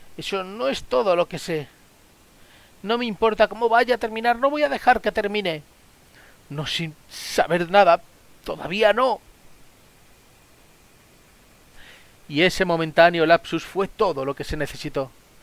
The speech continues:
De todas las cosas que pudieron haber ocurrido, se me torcieron las rodillas y me desplomé hacia el suelo. Intenté levantarme frenéticamente, urgiendo a mis piernas para que respondiesen.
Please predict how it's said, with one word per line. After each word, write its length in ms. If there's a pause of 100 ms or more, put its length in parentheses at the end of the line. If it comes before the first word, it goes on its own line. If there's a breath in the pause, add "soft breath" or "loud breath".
(300 soft breath)
De 60
todas 400
las 140
cosas 320
que 100
pudieron 320
haber 180
ocurrido, 380
se 100
me 100
torcieron 440
las 140
rodillas 440
y 40
me 120
desplomé 520
hacia 240
el 80
suelo. 420 (1000 loud breath)
Intenté 440
levantarme 540
frenéticamente, 800
urgiendo 380
a 20
mis 180
piernas 440
para 200
que 160
respondiesen. 800